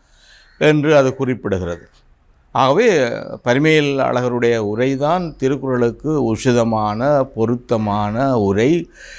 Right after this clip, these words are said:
திருக்குறளை விளங்க வைத்த உரை என்று சொல்லுகின்ற ஒரு பொது கணிப்பீடு தமிழ், அ, சமூகத்திலே உண்டு. அதைத்தான் இப்பொழுதும் நாங்கள், அ, அடிப்படை உரை நூலாக கொள்ளுகிற மரபும்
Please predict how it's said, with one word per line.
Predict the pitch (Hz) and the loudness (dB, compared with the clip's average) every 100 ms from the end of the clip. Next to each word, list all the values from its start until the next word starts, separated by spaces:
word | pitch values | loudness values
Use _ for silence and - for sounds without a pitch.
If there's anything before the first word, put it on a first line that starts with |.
| - | -20
திருக்குறளை | - 151 156 160 131 117 131 156 | -2 2 2 0 -2 0 0 -2
விளங்க | 117 113 131 151 135 | -2 0 0 -2 -2
வைத்த | 120 117 - 123 113 | -4 -6 -4 -2 -2
உரை | 104 120 151 147 - - _ - | 2 2 2 -2 -10 -20 _ -4
என்று | 123 143 139 | 0 0 0
சொல்லுகின்ற | 131 - 117 127 123 110 107 110 | -2 -2 0 2 0 0 -2 -2
ஒரு | 175 151 | 0 -2
பொது | - 131 139 151 - | -4 -2 0 -2 -4
கணிப்பீடு | 120 127 147 147 131 127 120 123 202 175 71 - | -2 0 0 -2 0 2 4 2 2 2 -2 -6
தமிழ், | 113 113 127 123 110 | -2 2 2 2 0
அ, | 98 92 - - - - | -2 -4 -6 -10 -12 -4
சமூகத்திலே | 110 120 117 - - 87 | 0 0 -2 -4 -2 0
உண்டு. | 120 151 151 98 - _ _ _ - _ | 0 0 -2 -4 -8 _ _ _ -20 _
அதைத்தான் | - 131 143 147 170 180 | 0 2 2 0 0 0
இப்பொழுதும் | 147 135 156 143 143 202 | -2 -4 -2 0 0 0
நாங்கள், | 151 120 123 135 131 | 0 0 0 0 2
அ, | 117 104 101 101 107 | 2 2 0 -2 -6
அடிப்படை | - 107 127 139 143 127 127 123 117 107 | -4 -2 -2 -2 0 2 2 2 0 -2
உரை | 107 104 117 127 | -4 -2 0 0
நூலாக | 127 120 117 113 110 107 | 0 -2 0 -2 -2 -6
கொள்ளுகிற | 110 113 131 113 113 | -2 0 0 0 -4
மரபும் | 98 98 110 117 170 | -6 -6 -6 -4 -6